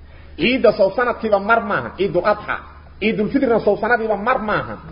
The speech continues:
Xadiidkaana caddaynayuu yidhi inay xaaraam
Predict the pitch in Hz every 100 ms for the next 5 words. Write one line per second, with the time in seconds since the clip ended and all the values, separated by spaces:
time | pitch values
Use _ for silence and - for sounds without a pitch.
0 | - - - - - - 214 226 196 320
1 | 311 - 269 262 254 247 240 - 262 247
2 | 233 226 220 247 240 220 - 214 214 220
3 | 247